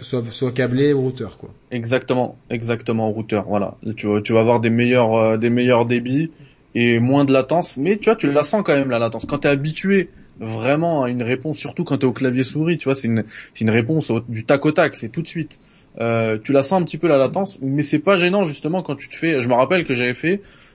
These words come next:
Speaker 2: euh, Star Wars Jedi Fallen Order, euh, à la Nvidia Shield.
Speaker 1: Et
Speaker 2: Et c'était
Speaker 1: alors ?
Speaker 2: pas, c'était pas du tout gênant. Et pourtant,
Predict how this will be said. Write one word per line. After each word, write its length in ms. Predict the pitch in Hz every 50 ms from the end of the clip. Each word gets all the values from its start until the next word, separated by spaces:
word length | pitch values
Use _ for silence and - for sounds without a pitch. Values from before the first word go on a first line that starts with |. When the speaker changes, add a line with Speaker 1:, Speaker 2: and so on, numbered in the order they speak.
| _ -
Speaker 2:
euh, 180 | - 113 117
Star 420 | 113 117 - - - 143 135 127 127
Wars 280 | 135 147 151 151 135 127 113 110 113
Jedi 320 | 113 131 131 135 139 135
Fallen 300 | 131 - 127 123 123 123
Order, 300 | 120 110 117 127 151 180 175 - - _ _ _ _ -
euh, 200 | 113 117 117 117
à 100 | 107 123
la 80 | 127 127
Nvidia 340 | 131 135 127 131 127 131 147
Shield. 280 | 143 - 147 135 117 - - - _ _ _ - - - - _ _ _ _ _ _ _ _ - -
Speaker 1:
Et 40 | 110
Speaker 2:
Et 40 | 117
c'était 140 | 117 117 135 151
Speaker 1:
alors ? 80 | 165
Speaker 2:
pas, 200 | 123 123 117 113
c'était 240 | 110 - - - 117
pas 140 | - 139 139
du 100 | 139 147
tout 100 | - 170
gênant. 300 | 147 151 143 139 131 127
Et 40 | 110
pourtant, 240 | - 120 - 156